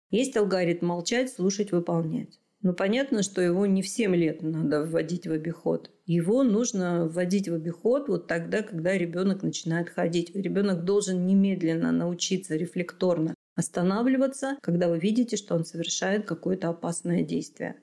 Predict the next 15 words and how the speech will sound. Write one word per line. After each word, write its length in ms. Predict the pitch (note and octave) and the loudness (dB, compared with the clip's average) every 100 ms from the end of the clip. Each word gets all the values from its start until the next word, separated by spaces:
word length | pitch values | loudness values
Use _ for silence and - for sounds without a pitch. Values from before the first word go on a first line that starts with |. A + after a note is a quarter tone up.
| _ _ | _ _
Такой 320 | D#3+ - D3 | -8 -2 -2
самый 380 | C#3+ - D3+ D#3 | -2 -4 -4 -4
примитивный 720 | - F#3 E3+ E3+ E3+ D#3 D3+ | -4 -2 0 0 -2 -4 -4
пример. 420 | D3+ E3 F3 A#3+ - | -4 -2 0 0 0
Идёт 380 | F3+ E3+ A3 G#3 | 0 2 2 0
там 160 | E3+ | -2
со 180 | D#3+ - | -2 -2
шпилькой 520 | E3+ - A3 G3 F#3 E3 | -4 0 0 2 0 -2
к 80 | |
розетке, 760 | - F3+ F3 A3 A3 - D#4 F4+ - _ _ _ - | -2 -2 0 0 0 0 0 0 -8 _ _ _ 0
и 200 | G3+ G3 | 0 2
отклик 800 | A3 A#3 G#3 - F3+ D#3+ - - - | 2 2 0 0 0 2 -2 -4 2
"нет", 600 | E3+ F3+ G3 A3+ A#3+ - _ _ - | 6 6 4 2 -2 -14 _ _ -12
"стой", 840 | - - - F#3+ F#3+ G#3+ A#3 - - | -10 -10 0 2 4 2 0 -6 -4
"любой". 680 | D#3 F#3 F#3 F3+ F3+ A3 | 2 2 2 2 2 2